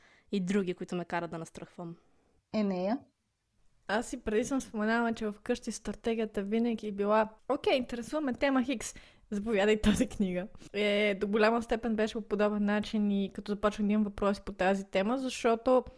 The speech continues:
Speaker 3: седнаха, обясниха ми и основите, но аз вече имах конкретни въпроси. И наши в някакъв момент, като видяха, че малко почва да се изчерпват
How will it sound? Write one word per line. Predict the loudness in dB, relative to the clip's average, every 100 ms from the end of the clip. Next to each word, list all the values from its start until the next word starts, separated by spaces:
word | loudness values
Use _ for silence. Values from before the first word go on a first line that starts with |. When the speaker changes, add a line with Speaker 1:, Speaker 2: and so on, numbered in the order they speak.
| _ _
Speaker 3:
седнаха, | 6 8 8 4
обясниха | 2 4 2 4
ми | 4
и | 4
основите, | 4 4 4 4 4
но | 6
аз | 4 6
вече | 4 4
имах | 2 2 0
конкретни | 0 8 10 10 6
въпроси. | 2 2 6 8 6 2 -8 -4 2
И | 2 2 0
наши | 0 0 0
в |
някакъв | -4 0
момент, | -2 -2
като | 2
видяха, | 2 2
че | -2
малко | 2 2 0 2
почва | 0 2
да | -2
се | -2
изчерпват | -2 0 0 2 -2 -2